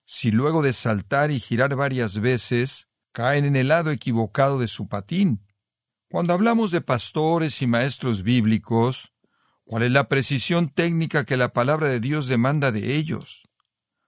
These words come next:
Hoy, John MacArthur nos muestra el estándar de Dios para aprender la Biblia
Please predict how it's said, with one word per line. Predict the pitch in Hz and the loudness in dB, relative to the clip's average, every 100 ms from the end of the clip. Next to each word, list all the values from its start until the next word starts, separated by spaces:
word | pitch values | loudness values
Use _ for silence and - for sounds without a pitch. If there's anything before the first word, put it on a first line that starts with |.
| _ _ _ - | _ _ _ -6
Hoy, | 127 147 180 196 _ _ _ _ 123 | 0 0 -2 -6 _ _ _ _ -4
John | 113 | 0
MacArthur | 135 139 175 156 160 | 0 2 0 0 0
nos | 139 127 | 0 2
muestra | 151 165 - 151 | 2 0 0 0
el | |
estándar | 127 - - 165 165 151 | 0 0 0 0 0 0
de | 127 | 0
Dios | 113 139 151 160 - - _ _ | 0 0 0 0 -4 -8 _ _
para | 120 117 | 0 0
aprender | 107 113 110 110 139 | -2 -2 0 2 2
la | 147 110 | 0 0
Biblia | 117 123 110 113 117 156 | 0 2 2 2 0 -2